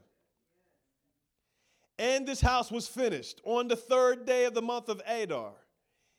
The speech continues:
in the sixth year of the reign of Darius the king." So again, here we go. They finished their building by the decree of the God of Israel,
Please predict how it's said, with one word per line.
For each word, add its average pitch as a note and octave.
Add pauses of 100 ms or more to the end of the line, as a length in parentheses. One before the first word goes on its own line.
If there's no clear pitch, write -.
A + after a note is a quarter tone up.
(400)
in G3
the F#3
sixth -
year A3+
of E3+
the F3+
reign G#3
of F3
Darius F3+
the E3+
king." E3+ (1000)
So A#3+
again, B3+
here A#3+
we C4
go. A3+
They A3
finished C4+
their B3+
building A3+
by A3
the A3+
decree B3
of G3+ (160)
the F#3
God A3
of G#3
Israel, F#3